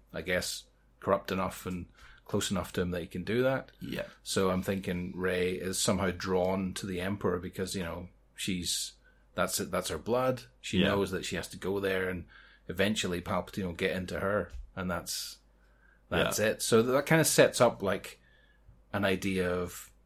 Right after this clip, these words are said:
Speaker 1: Ben-demption as well, because if,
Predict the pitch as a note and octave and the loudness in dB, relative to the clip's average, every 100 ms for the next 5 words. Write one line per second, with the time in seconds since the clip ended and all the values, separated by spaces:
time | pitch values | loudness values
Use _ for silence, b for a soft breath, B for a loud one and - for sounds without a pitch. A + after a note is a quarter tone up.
0 | _ _ _ _ - G2 F2 G2+ D3+ - | _ _ _ _ -2 0 2 0 -2 -2
1 | F#2 F2 G#2 A2+ D#2+ - F#2+ G#2+ F#2+ G2 | -2 -2 0 0 -2 -6 -4 -2 -2 -4
2 | - - | -6 -14